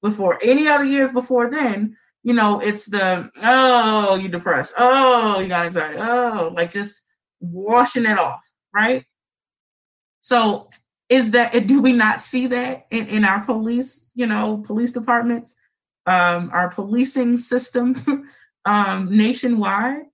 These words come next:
You know, there's too much of a common denominator that, you know, "Oh, he's claustrophobic." Literally, that could have really been the issue. And then, as I'm thinking about it, if he, i-, if you have said he's on drugs,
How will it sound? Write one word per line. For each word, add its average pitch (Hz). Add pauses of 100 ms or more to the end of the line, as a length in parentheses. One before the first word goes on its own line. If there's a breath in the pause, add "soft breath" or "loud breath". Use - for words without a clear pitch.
(440)
You 247
know, 247
there's 220
too 294
much 254
of 226
a 220
common 226
denominator 202
that, 175 (320 soft breath)
you 220
know, 202
"Oh, 214
he's 214
claustrophobic." 214
Literally, 247
that 233
could 277
have 247
really 254
been 247
the 226
issue. - (680)
And 262
then, 311 (580)
as 277
I'm 285
thinking 349
about 226
it, 240
if 285
he, 294
i-, 302
if 285
you 349
have 392
said 175 (1120)
he's -
on 233
drugs, -